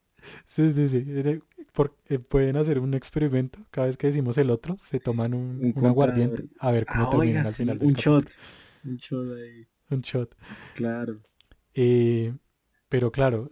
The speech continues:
Speaker 1: que hablamos de esto, de cómo el otro, en serio, da ansiedad, da ans-, una ansiedad social.
Speaker 2: Ujú.
Speaker 1: Eh, pero también yo creo, y me, me adelanto un poco a las conclusiones, y es que es una falta de pensarnos que el otro no es una extensión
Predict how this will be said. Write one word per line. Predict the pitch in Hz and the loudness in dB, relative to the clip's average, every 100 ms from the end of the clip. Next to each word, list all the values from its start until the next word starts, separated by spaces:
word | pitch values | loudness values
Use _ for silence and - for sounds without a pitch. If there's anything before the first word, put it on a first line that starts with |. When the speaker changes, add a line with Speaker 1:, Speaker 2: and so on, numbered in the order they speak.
| 139 | -10
Speaker 1:
que | 147 | -4
hablamos | 120 117 117 | -2 -2 0
de | 135 | -2
esto, | - | -2
de | 117 | -6
cómo | 117 120 117 139 | -6 -8 -8 -8
el | 113 | -6
otro, | 110 - 139 147 160 | -6 -2 -2 -2 -4
en | 123 | -4
serio, | - 117 113 | -2 -4 -6
da | 107 | -8
ansiedad, | 110 - 123 113 113 - - | -8 -6 -4 -2 -6 -10 -12
da | 117 | -10
ans-, | 110 - | -10 -10
una | 113 110 | -10 -8
ansiedad | 107 123 113 - | -8 -8 -8 -10
social. | 113 - 113 107 | -14 -6 -6 -6
Speaker 2:
Ujú. | 101 87 98 127 147 _ - | -10 -16 -16 -16 -18 _ -8
Speaker 1:
Eh, | 120 113 110 113 - _ _ _ _ _ | -4 -4 -4 -6 -10 _ _ _ _ _
pero | 135 123 | -4 -2
también | 123 120 117 110 110 139 _ _ _ - | -2 -2 -2 -4 -6 -10 _ _ _ -16
yo | 127 120 117 | -12 -10 -8
creo, | 123 117 110 131 _ _ _ | -6 -4 -6 -10 _ _ _
y | 120 | -8
me, | 113 | -6
me | 107 107 | -4 -4
adelanto | 107 107 107 107 | -4 -4 -6 -10
un | |
poco | - 117 113 | -12 -8 -6
a | |
las | 113 | -6
conclusiones, | - 117 123 - 113 147 _ _ _ _ _ _ _ | -8 -10 -10 -8 -8 -10 _ _ _ _ _ _ _
y | - 117 | -6 -2
es | 110 - | -2 -4
que | 120 | -6
es | 107 - | -6 -8
una | 147 123 | -6 -4
falta | 117 123 117 127 | -2 0 0 -2
de | 117 | -6
pensarnos | - 127 120 - 120 113 110 110 117 - _ _ _ _ _ - | -4 -6 -6 -6 -4 -4 -4 -6 -8 -12 _ _ _ _ _ -8
que | 120 | -4
el | 110 | 0
otro | 113 117 127 123 | 0 0 -2 -2
no | 120 | 0
es | 107 104 | -2 -4
una | 110 | -6
extensión | 104 - 117 110 - 104 | -6 -8 -8 -8 -10 -12